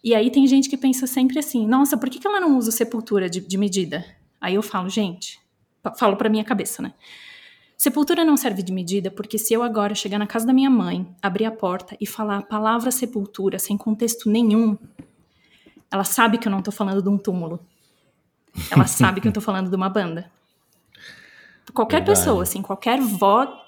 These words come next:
Speaker 1: a nossa vó, assim, você chega na sua avó e fala, "Vó, Sepultura." Ela vai falar, "Ah, aquela banda."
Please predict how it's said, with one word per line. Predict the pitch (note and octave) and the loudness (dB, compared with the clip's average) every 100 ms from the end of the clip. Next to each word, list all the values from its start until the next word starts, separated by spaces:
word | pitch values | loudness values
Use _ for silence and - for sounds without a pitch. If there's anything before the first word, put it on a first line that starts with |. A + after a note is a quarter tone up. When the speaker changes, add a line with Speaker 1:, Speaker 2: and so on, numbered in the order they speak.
| _ | _
Speaker 1:
a | - | 0
nossa | G#3 B3 - A4+ E4+ | 4 4 2 -2 -2
vó, | A3 F#3 | 0 0
assim, | D#3+ - F#3 | -2 -6 -8
você | - | -8
chega | - A#3 | -6 -4
na | B3 | -4
sua | B3 | -2
avó | G#3+ A3 | -4 -4
e | |
fala, | - F#3 | -4 -6
"Vó, | G3 A#3+ G#3 - - _ | 0 2 2 -2 -16 _
Sepultura." | - C#4+ C#4 F4+ C#4 F3 - - _ _ - | -4 0 0 -2 -2 -4 -4 -10 _ _ -10
Ela | F#3+ | -6
vai | F#3 | -6
falar, | A#3 G3 - | -2 -2 0
"Ah, | C#4+ | 0
aquela | G3 - E3+ | 0 -4 0
banda." | C#4+ G3 D#3+ | 2 2 -2